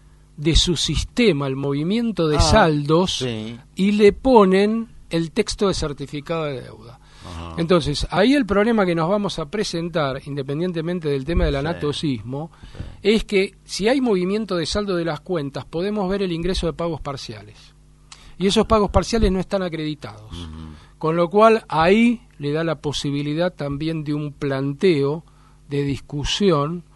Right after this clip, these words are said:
Speaker 1: en cuanto a la conformación del título,
Speaker 2: Ujú.
Speaker 1: ¿eh? Porque no queda clara exactamente cuál es la suma líquida y exigible.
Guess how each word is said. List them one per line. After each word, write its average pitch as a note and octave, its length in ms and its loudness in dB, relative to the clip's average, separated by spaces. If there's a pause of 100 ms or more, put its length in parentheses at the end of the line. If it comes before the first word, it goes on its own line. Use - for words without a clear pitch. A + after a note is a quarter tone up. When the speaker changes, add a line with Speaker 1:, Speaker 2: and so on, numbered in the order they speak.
(140)
Speaker 1:
en C3+ 100 -8
cuanto C3+ 260 -4
a C3 40 -4
la C3+ 100 -4
conformación C3+ 640 -8
del C3 220 -12
título, A2 520 -14
Speaker 2:
Ujú. D#2+ 540 -14
Speaker 1:
¿eh? D3+ 160 -6
Porque C#3 360 -6
no F3 260 0
queda F#3 320 2
clara F#3+ 560 0
exactamente E3+ 840 -6
cuál E3 240 -4
es D#3 100 -4
la C#3+ 160 -6
suma F3+ 420 -6
líquida F3+ 420 -4
y D#3+ 120 -4
exigible. C#3 680 -10